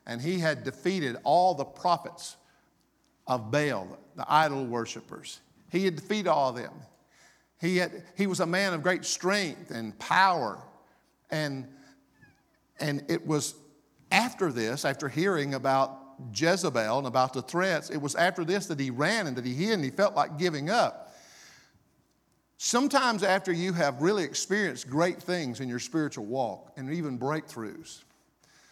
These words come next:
sometimes, uh, when you are walking in a place of, of feeling faith and, and confidence and things are going well, it, sometimes that can be a setup. Doesn't have to be, but it can be a setup for us to just kind of coast.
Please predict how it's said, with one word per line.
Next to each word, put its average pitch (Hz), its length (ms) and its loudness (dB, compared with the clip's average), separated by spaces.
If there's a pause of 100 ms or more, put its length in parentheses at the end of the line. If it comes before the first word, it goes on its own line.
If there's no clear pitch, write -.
(180)
sometimes, 208 600 0 (200)
uh, 139 320 2 (120)
when 175 200 -2
you 170 220 2
are 135 120 2
walking 135 680 0
in 127 100 -4
a 123 80 -4
place 131 540 -4
of, 104 260 -8 (320)
of 117 340 -2 (380)
feeling 160 360 0
faith 156 520 0
and, 101 200 -10
and 107 200 -12
confidence 151 720 -4
and 98 120 -14
things 165 300 -4
are 123 80 -2
going 120 540 -4
well, 131 520 -2 (840)
it, - 260 -4
sometimes 233 540 0
that 180 180 2
can 165 160 0
be 160 180 2
a 120 40 -2
setup. 131 540 0
Doesn't 160 180 0
have 170 200 -2
to 127 100 -8
be, 110 160 -4
but 127 180 -4
it - 40 -12
can 160 180 -4
be 147 100 2
a 127 60 -2
setup 170 560 2
for 135 120 -2
us 131 120 -4
to 131 80 -10
just 135 160 -8
kind 143 180 -4
of 113 80 -10
coast. 135 480 -6